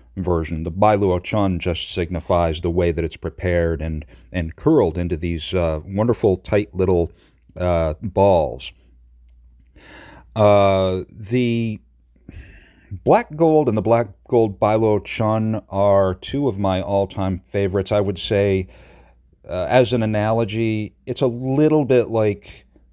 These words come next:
say, the difference between a stout and an imperial stout, but the difference is nowhere near that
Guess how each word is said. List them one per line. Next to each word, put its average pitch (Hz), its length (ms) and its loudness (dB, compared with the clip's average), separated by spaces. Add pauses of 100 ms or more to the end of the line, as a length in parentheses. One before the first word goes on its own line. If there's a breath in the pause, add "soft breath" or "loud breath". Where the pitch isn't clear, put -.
say, 151 200 0
the 123 120 2
difference 123 340 0
between 110 760 -6
a 92 600 0
stout - 720 -4 (540 soft breath)
and 98 140 -4
an 90 100 -4
imperial 110 420 2
stout, 90 500 -2
but 92 140 -8
the 107 80 -4
difference 104 320 -4
is 92 140 -4
nowhere 95 500 0
near 90 400 -2
that 87 400 -2